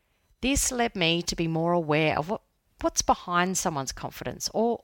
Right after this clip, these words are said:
or lack of. Because competence is not always demonstrated through more confidence. In fact, the research that's been undertaken on this topic,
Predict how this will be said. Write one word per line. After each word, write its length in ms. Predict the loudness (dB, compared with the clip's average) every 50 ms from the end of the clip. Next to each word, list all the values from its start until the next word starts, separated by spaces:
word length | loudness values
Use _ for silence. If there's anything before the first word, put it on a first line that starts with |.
| _ _
or 160 | 0 0 0
lack 340 | 2 2 2 2 2 0 -4
of. 340 | -4 -4 -6 -8 -16 -20 -20 _ _ _ _ _ _ _ _ _ _ _ _ _ _ _ _ _ _ _ _ _ _ _ _ _ _ _ _ _ _ _ _ -6
Because 380 | -6 -4 0 0 0 0 0
competence 920 | -2 -4 -2 0 -2 0 0 -2 -2 0 -2 -2 -4 -4 -4 -6 -6 -8 _ _
is 160 | -4 -2 0
not 160 | 2 2 2 2
always 300 | 2 2 2 0 0 2
demonstrated 640 | 2 2 2 2 0 0 2 2 2 0 0 -4 -8 _
through 340 | _ -6 -4 -2 0 -2 0
more 200 | 0 0 -2 -2
confidence. 800 | -2 -4 -6 -6 -6 -6 -8 -8 -8 -6 -6 -4 -4 -4 -4 -6 -12 -20 _ _ _ _ _ _ _ _ _ _ _ _ _ _ _ _ _ _ _ _ _ _ _ _
In 160 | -4 -4 -4
fact, 540 | -2 0 2 2 2 2 -2 -6 -8 -8 -8 _ _ _ _ _ _ _ _ _ _ _ _ _ _ _ _ -2
the 80 | -2
research 600 | 2 2 2 2 2 0 0 2 0 2 0 0 -2
that's 160 | -2 -4 0
been 180 | 0 2 2
undertaken 580 | 2 0 -2 -2 -2 -2 0 0 -2 -2 -4 -6
on 120 | -6 -6
this 160 | -4 -4 -4 -2
topic, 500 | -4 -4 -6 -8 -14 -18 _ -20 -20